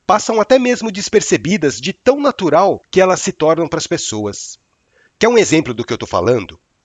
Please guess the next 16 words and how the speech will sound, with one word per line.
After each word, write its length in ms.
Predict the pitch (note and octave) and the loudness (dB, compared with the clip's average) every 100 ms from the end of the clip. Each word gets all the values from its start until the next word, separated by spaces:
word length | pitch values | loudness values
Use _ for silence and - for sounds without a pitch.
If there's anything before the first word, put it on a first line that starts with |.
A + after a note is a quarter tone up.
| _ _ _ | _ _ _
Quem 160 | A#3 C4 | 2 2
aqui 220 | A3+ A3 | 2 0
nunca 240 | A3 C4+ | -2 -2
ouviu 220 | B3+ F#3 F#3+ | 0 0 -2
falar 440 | C3 G#2 C3 C#3 | 0 2 2 2
em 100 | B2+ | -2
sexto 360 | - G3 F#3+ F3+ | 0 0 0 -2
sentido? 580 | - D3+ - G#2 E2 E2+ _ _ _ _ - | -4 -4 -4 -6 -10 -18 _ _ _ _ -6
Sabe 260 | G3+ A3+ | -2 0
aquele 240 | G3+ G3 D#3+ | 2 2 0
sexto 380 | - F3+ - | 2 2 2
sentido 420 | F3 C#3+ - D#3+ D3 | -4 -4 -2 -4 -2
que 80 | |
as 100 | B2 | -4
pessoas 400 | - B2 A2+ F2 | -6 -6 -6 -8
têm? 300 | - C#3 A2 | 0 0 0